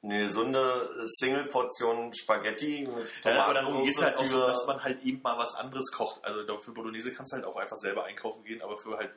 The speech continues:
Speaker 2: was Verrückteres, was Ausgefalleneres, was du nicht alle Tage kochst, darum geht's ja halt, dass du halt
Speaker 1: Du kriegst
Speaker 2: einfach
Speaker 1: auch eine
Speaker 2: andere
Speaker 1: halbe Zwiebel manchmal dazu, das finde ich auch sehr witzig.
Speaker 2: Ernsthaft?
Speaker 1: Ja.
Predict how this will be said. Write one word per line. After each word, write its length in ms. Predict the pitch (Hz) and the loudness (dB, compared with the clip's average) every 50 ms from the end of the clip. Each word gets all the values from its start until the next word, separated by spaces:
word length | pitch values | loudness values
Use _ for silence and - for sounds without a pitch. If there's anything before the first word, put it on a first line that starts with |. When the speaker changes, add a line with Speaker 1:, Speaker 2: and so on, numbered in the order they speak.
| - | -6
Speaker 2:
was 400 | - 101 104 - - - - - _ _ _ _ _ _ _ _ _ _ _ _ _ _ _ _ _ _ _ _ _ - - - - | -6 -4 -4 -4 -6 -8 -10 -16 _ _ _ _ _ _ _ _ _ _ _ _ _ _ _ _ _ _ _ _ _ -14 -10 -6 -4
Verrückteres, 580 | 165 156 139 - 147 143 - 156 139 139 143 - | -2 -2 0 -2 -2 -4 -4 -6 -6 -4 -4 -6
was 140 | - 131 127 | -4 -6 -6
Ausgefalleneres, 920 | - 120 139 - - 131 127 120 131 127 - 139 127 123 139 135 131 127 - | -4 -4 -4 -4 -4 -6 -10 -12 -10 -6 -4 -2 -2 -2 -2 -2 -2 -2 -2
was 80 | 131 - | -2 -4
du 80 | - 131 | -4 -4
nicht 120 | 131 - | -4 0
alle 140 | 143 143 139 | 2 2 2
Tage 280 | 139 - 131 139 139 | 2 4 4 4 4
kochst, 220 | - - 123 - - | 2 -2 -2 0 2
darum 160 | 127 117 113 | 2 2 2
geht's 160 | 104 120 120 120 | 0 0 2 4
ja 80 | 139 110 | 4 4
halt, 140 | 104 101 | 4 2
dass 100 | - - | -2 -2
du 160 | - 117 110 107 | -2 -2 0 0
halt 100 | 117 - | 0 0
Speaker 1:
Du 40 | |
kriegst 160 | - 117 117 104 | 2 2 2 2
Speaker 2:
einfach 40 | 101 | 2
Speaker 1:
auch 20 | |
eine 100 | 117 120 | 0 0
Speaker 2:
andere 140 | 110 104 95 | 2 2 2
Speaker 1:
halbe 160 | 98 101 117 - | 2 2 0 0
Zwiebel 380 | - - 135 147 139 120 113 | -2 -2 -2 -4 -4 -2 0
manchmal 360 | 95 82 80 - - 85 80 82 | 0 0 -2 -2 -4 -4 -4 -2
dazu, 260 | 82 82 - - 87 | -2 -4 -6 -8 -10
das 160 | 85 85 - | -10 -10 -8
finde 160 | - 90 87 | -8 -8 -8
ich 40 | 82 | -8
auch 60 | 85 | -6
sehr 160 | - 90 82 - | -4 -2 -2 -2
witzig. 260 | - - - - 101 | -4 -8 -8 -2 0
Speaker 2:
Ernsthaft? 340 | 113 123 - 214 - - - | 0 2 2 2 0 0 0
Speaker 1:
Ja. 340 | 131 104 98 95 92 - | 0 0 0 0 -2 -4